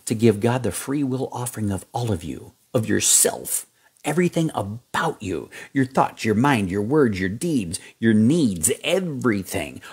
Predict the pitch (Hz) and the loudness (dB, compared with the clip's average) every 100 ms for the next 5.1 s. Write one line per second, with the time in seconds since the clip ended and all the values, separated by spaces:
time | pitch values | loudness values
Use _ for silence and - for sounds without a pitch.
0 | - 123 123 101 90 101 104 85 50 - | -12 -4 -2 0 -4 -2 -4 -4 -6 -10
1 | - _ _ _ - - - 113 98 92 | -14 _ _ _ -20 -8 0 2 4 0
2 | - - _ _ _ _ _ _ _ _ | -2 -18 _ _ _ _ _ _ _ _
3 | _ _ 107 98 - 170 151 - 120 - | _ _ -6 -6 -2 0 -2 -2 -4 -2
4 | 92 85 85 90 80 - - 107 92 101 | -4 -4 -6 -6 -8 -12 -10 -6 -4 -4
5 | 123 | -6